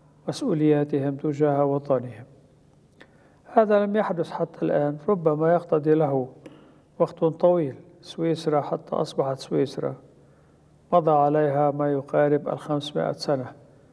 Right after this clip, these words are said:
من قتال وصراع وما سوى ذلك، واستقر الأمر الآن ويعيشون.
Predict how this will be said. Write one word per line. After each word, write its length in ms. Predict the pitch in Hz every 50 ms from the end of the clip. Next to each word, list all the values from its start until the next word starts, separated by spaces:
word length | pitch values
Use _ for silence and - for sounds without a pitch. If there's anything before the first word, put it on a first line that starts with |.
| _ _ _ _ -
من 120 | 160 151
قتال 640 | 143 - - 151 139 - - 147 147 147 151 151 147 139
وصراع 640 | 139 139 131 - - 151 147 139 143 143 143 139 131
وما 260 | 135 135 135 139 139
سوى 320 | 139 - 165 151 147 151
ذلك، 380 | 151 139 143 139 127 120 143 - - - - - -
واستقر 540 | - - - - 185 185 - - 185 175 160
الأمر 300 | - - 143 139 139 131
الآن 360 | 139 147 139 139 143 151 160
ويعيشون. 680 | 170 170 170 170 170 170 170 170 - 170 160 151 156